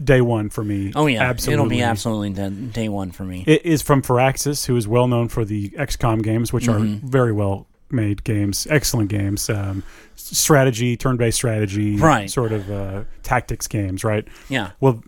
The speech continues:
Speaker 1: Midnight Suns is that.
Speaker 2: I'm saying it does not stray away from that
Speaker 1: But
Speaker 2: one iota.
Speaker 1: it is different, though. It, it's less grid-based. Your characters can move around more. And you get these cards. You're, you're dealt, like, a hand of cards before every mission.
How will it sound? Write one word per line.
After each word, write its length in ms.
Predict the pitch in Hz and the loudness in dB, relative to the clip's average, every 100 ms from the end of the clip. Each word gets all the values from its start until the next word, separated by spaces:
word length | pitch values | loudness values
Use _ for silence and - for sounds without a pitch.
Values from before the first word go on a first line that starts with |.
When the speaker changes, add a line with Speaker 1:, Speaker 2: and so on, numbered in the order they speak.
| - | -8
Speaker 1:
Midnight 400 | - 170 247 190 | 2 4 4 2
Suns 480 | - 196 208 165 - - - - | 2 2 2 2 -2 -8 -20 -6
is 240 | - 226 151 | 2 4 6
that. 320 | 117 101 - - | 4 2 -2 -8
Speaker 2:
I'm 180 | - 151 | -2 0
saying 280 | 139 160 127 | 4 4 4
it 180 | 151 147 | 2 2
does 200 | 170 151 | 2 4
not 200 | 185 180 | 2 2
stray 240 | - 202 | 2 2
away 200 | 185 190 | 4 2
from 160 | 175 151 | 0 0
that 100 | 139 | 0
Speaker 1:
But 80 | 127 | 4
Speaker 2:
one 400 | 143 151 165 170 | 4 6 4 0
iota. 720 | 127 139 131 135 151 120 104 - | -2 -4 -2 -2 0 -2 -4 0
Speaker 1:
it 140 | 190 196 | 2 4
is 240 | 254 151 | 2 0
different, 560 | 120 - 240 - 165 - | -6 -2 -2 0 -2 4
though. 440 | 135 131 135 135 | 4 6 2 0
It, 180 | 165 - | -4 -4
it's 200 | 180 170 | -4 -2
less 220 | 190 226 - | 0 0 0
grid-based. 680 | 127 156 214 127 117 113 | 2 2 2 2 2 2
Your 80 | 139 | -2
characters 320 | - 254 233 | -4 -4 -6
can 140 | - 143 | -2 2
move 160 | 151 | 4
around 240 | 123 135 131 | 4 4 4
more. 320 | 113 104 107 - - - - - _ _ - - | 2 0 -2 -8 -18 -20 -20 -20 _ _ -20 -2
And 80 | 156 | 2
you 40 | 170 | 4
get 120 | 262 | 4
these 140 | 156 | 4
cards. 560 | - 202 226 127 101 117 | 4 4 4 2 0 -4
You're, 100 | 131 | -2
you're 200 | 147 131 | 0 0
dealt, 320 | 117 170 185 - | 4 4 2 0
like, 160 | 143 | -2
a 40 | 123 | 0
hand 260 | 143 147 | 2 2
of 120 | 127 - | 2 2
cards 680 | 180 147 104 98 - - - _ - | 4 4 2 -4 -12 -14 -20 _ -10
before 280 | - - 143 | -2 6 6
every 440 | 135 120 120 104 - - | 6 4 2 0 -6 -2
mission. 600 | 139 165 - 87 92 | 0 2 0 -8 -14